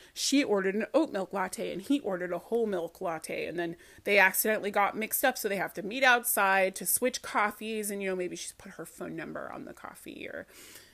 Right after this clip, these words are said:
in the wedding planner, how they met was, like, she almost got hit by a trash can, right? <laughs>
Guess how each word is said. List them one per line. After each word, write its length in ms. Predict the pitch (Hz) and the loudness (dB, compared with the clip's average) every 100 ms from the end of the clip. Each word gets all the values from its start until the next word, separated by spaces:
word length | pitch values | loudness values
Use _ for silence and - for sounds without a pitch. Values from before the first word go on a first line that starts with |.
| _ - | _ -4
in 320 | 202 180 175 | -4 -2 -4
the 100 | 180 | -2
wedding 360 | 185 349 247 | 0 2 0
planner, 560 | - 170 156 - 58 - - | -4 -8 -8 -10 -14 -14 -6
how 420 | - - - - | -6 -6 -10 -10
they 200 | 190 226 | -4 -2
met 420 | 247 - - - - - - | -2 -6 -10 -14 -16 -20 -10
was, 200 | 185 170 | -4 -2
like, 240 | 170 - _ | -4 -6 _
she 400 | - - 185 165 | -4 -4 -4 -10
almost 380 | - 180 160 - | -4 -2 -2 -2
got 160 | - - | -4 -4
hit 240 | - - | -8 -4
by 140 | 196 160 | -2 -2
a 60 | |
trash 380 | - - 208 - | -4 2 2 2
can, 380 | - 180 - - _ _ _ _ _ - | -2 -4 -6 -12 _ _ _ _ _ -4
right? 280 | 190 226 - _ _ - | -2 -2 -6 _ _ 2
<laughs> 300 | 330 - 285 | 2 6 2